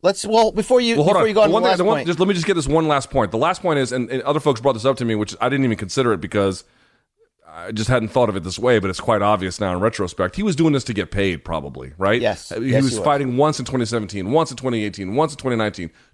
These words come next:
Speaker 2: two years off, then once again a year for the two subsequent years. He probably needed the money, but it's like, dude,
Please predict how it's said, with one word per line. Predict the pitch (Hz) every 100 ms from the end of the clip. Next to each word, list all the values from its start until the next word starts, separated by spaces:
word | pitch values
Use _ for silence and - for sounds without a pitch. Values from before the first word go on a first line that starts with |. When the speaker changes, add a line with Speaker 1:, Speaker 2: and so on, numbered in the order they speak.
| -
Speaker 2:
two | 226
years | 208 156 117
off, | 107 -
then | 139 143
once | 156
again | 147 143
a | 135
year | 139 139
for | 123
the | 107
two | 127
subsequent | 113 110 110 113
years. | 151 180 127 - - - _
He | -
probably | 131 170 151 147
needed | 135 123
the | 107
money, | 107 139 120 98
but | 120
it's | 120
like, | 139 131
dude, | 214